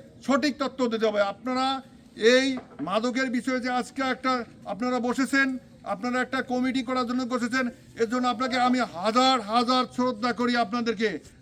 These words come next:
যে আপনারা যে একটা উদ্যম নিয়েছেন, এই উদ্যমটা একটা সমাজের জন্য একটা মানে, আহ, সর্বোচ্চ স্তর,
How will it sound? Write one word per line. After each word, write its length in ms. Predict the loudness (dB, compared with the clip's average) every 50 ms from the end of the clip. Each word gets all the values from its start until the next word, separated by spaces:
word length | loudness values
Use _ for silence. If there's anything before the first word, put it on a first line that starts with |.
| -8
যে 120 | -2 0 2
আপনারা 360 | 2 2 0 -2 -2 -2 -2
যে 120 | -2 0
একটা 220 | -2 -2 -2 -2 -2
উদ্যম 380 | 0 -2 -2 0 0 0 2
নিয়েছেন, 420 | 2 0 0 0 0 0 0 -2 -4 -10 -14 -20 -6 2
এই 140 | 4 4 6
উদ্যমটা 720 | 4 2 -4 -2 -2 -2 -2 0 0 0 -2 -2 -4 -6 -10 -14 -10 -2
একটা 360 | 0 0 0 2 0 -2 -2
সমাজের 520 | -4 -4 -4 -2 0 0 0 0 -2 -2 -2
জন্য 240 | -2 0 0 0
একটা 480 | 0 -2 -2 -4 -4 -2 -2 -2 -2 -2 -6 -12 -20 -20 -20 -12
মানে, 380 | -6 -2 0 2 2 2 0 -2
আহ, 400 | -6 -16 -20 -20 _ -8 -8 -6
সর্বোচ্চ 600 | -6 -2 0 0 2 4 4 4 4 2 2 2
স্তর, 480 | 4 4 4 2 0 0 2 4 4 2